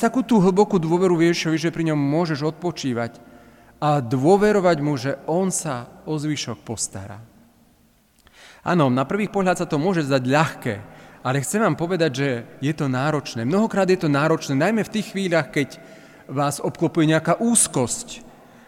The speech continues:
alebo vidíte, že, e, ja neviem, v tom vašom, v tej vašej malej skupinke to ide skôr dozadu ako dopredu.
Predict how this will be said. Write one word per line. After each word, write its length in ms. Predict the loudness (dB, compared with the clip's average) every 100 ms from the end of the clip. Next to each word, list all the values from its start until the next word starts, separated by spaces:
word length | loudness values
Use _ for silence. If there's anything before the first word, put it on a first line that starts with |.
| -14 2
alebo 680 | 4 4 4 4 6 2 2
vidíte, 440 | 0 2 0 0
že, 400 | 2 2 2 0 -4 -20 -20 -20 -20 -20 -6
e, 60 | -2 0 2
ja 80 | 4
neviem, 380 | 4 4 4 4 2 -2 -4 -8
v 100 | -12 -4
tom 100 | 0
vašom, 400 | 0 0 -2 -4
v 40 |
tej 140 | -2 -2
vašej 300 | 0 -2 2
malej 240 | 2 2 0
skupinke 400 | -4 -2 0 0
to 160 | 0
ide 160 | 0 -2
skôr 320 | -4 -2 -2
dozadu 460 | 0 2 2 4 2
ako 160 | 2 0
dopredu. 540 | 0 2 -2 -2 -8